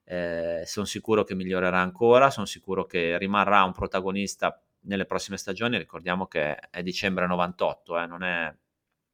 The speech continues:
vicino alla pensione, eh, Casper Ruud, e quindi ci sarà sicuramente anche lui, eh, nei prossimi anni, i-, in attesa di capire quanto ancora Djokovic o Nadal saranno dei,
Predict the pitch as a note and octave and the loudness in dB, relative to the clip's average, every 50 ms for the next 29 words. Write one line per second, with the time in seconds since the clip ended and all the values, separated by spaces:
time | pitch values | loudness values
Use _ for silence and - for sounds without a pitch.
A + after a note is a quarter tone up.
0 | _ _ _ _ - - G#2+ A2 G#2 - - A2 G2+ G2 F#2+ F#2 - - G2+ G2 | _ _ _ _ -12 -6 -4 -2 -2 0 0 2 4 4 4 4 2 0 -2 -2
1 | F#2 - - G#2+ G2 F2 F2 G2 A2 A#2 - - - - - - _ - G2 F#2 | -2 -4 -2 -2 0 0 0 -2 -4 -6 -8 -14 -20 -20 -20 -18 _ -6 -4 -2
2 | F2 E2+ F2 E2+ - G2 F2+ - - A2+ G#2 G2 G#2 G#2 G#2 A#2 B2+ A#2+ - - | -2 -2 -4 -2 -2 -2 -2 -2 -2 -4 -2 -2 0 0 0 2 0 0 0 0
3 | G2 F#2+ G2 G2+ G2 F#2+ F#2 F#2 F2 F2 F2+ F2 E2+ - - G2 - - F#2+ F#2+ | -2 0 2 2 2 4 2 2 0 0 -2 -2 -4 -6 -8 -8 -2 0 4 6
4 | F#2 F2+ F#2 F#2 F#2 - - G2+ - G#2+ G2+ G2 G2+ G2+ - G#2+ G2+ G2 G2+ - | 6 8 8 6 4 2 -2 -4 -2 0 0 2 0 0 2 2 0 0 0 0
5 | G#2 G2 G2+ G2 F#2+ F#2 F2+ F2+ - - - - - - - _ - G2 F#2+ F#2 | 0 2 2 4 4 4 2 2 -2 -14 -20 -20 -20 -20 -20 _ -8 -4 -2 0
6 | F2+ F2 F2 F2 F2 F2 G2 F#2+ F#2+ - F#2 F#2 - - - G#2+ A2 G#2+ G2+ F2+ | 0 0 0 0 0 0 0 0 0 0 -2 -2 -2 -4 -4 -2 2 4 6 6
7 | F2 F2+ F#2+ G#2 A#2+ A#2 A2 G#2 F#2 - - G2 G2 F2+ F2 F2 F2 F#2 G#2 A2 | 6 4 4 4 4 4 4 4 2 -2 -4 -4 -2 -2 -2 -2 -2 0 2 2
8 | G#2+ - - G#2 F#2+ G2+ G#2 G2 F2 - G2+ - - F2+ F2+ F#2+ G2 F#2 F2 E2 | 2 2 2 2 2 4 2 2 2 0 -2 -2 0 2 4 6 6 6 4 4
9 | D#2+ E2 - - F2 E2+ E2 - F#2+ F2+ F2 D#2+ - F#2 F2 F2 E2+ E2+ E2 - | 0 0 0 0 0 0 0 -2 -2 -2 -2 -4 -4 -2 0 2 2 0 0 0
10 | F2 E2+ - - F#2 F2+ F2 F2+ - - - G2 F2 F2 F2+ E2+ F2 E2 D#2+ E2+ | -2 -2 -2 -2 -4 -4 -4 -6 -8 -12 -10 -8 -6 -6 -4 -2 -2 0 0 0
11 | F2+ F2 D#2+ D#2+ D#2 - - E2+ E2 D#2 D#2 D#2 D2+ D#2+ D#2 D2+ C2+ C2+ | 0 -2 -2 -2 -4 -6 -6 -6 -6 -6 -8 -10 -8 -8 -8 -8 -8 -10